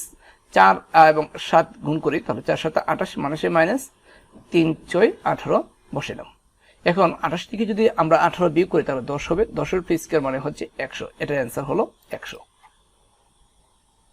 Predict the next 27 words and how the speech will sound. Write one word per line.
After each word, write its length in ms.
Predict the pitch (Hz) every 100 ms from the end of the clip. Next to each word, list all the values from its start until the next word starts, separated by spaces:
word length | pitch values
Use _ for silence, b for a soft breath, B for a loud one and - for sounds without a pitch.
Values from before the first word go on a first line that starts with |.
| _ _ _ _ _ _ _ _ _ _ _ _ _ _ _ _ _ _ _ _ _ _ _ - - - - B B B -
তারপরে 260 | 185 180 233
প্রিয় 140 | 247 233
শিক্ষার্থী 280 | 247 240 233
বন্ধুরা, 240 | 233 226 285 - _ b b -
সাতাশ 240 | 160 175 180
নম্বর 200 | 165 196
অঙ্কটি 220 | 220 185
দেওয়া 140 | 208 220
আছে, 140 | 214 226 -
নাইন 140 | 160 165 160
স্কয়ার 240 | - 147 233 - _ -
প্লাস 260 | 165 156 170 - _ _ -
থার্টি 340 | 151 151 156 - _ _ b b _ - 156
এক্স 180 | 151 - - _ _ _ -
প্লাস 240 | 165 135 - -
টোয়েন্টি 260 | 156 131 147
ফাইভ। 140 | 110 - _ _ 180
এখন 120 | 214 220
বলা 120 | 226
হচ্ছে 160 | 214 330 - 151
যখন 160 | 175 175 147
এক্স 120 | 151 -
সমান 160 | 165 -
সমান 180 | 135 202 -
মাইনাস 240 | 131 120 -
টু 60 | 110
হয়, 160 | -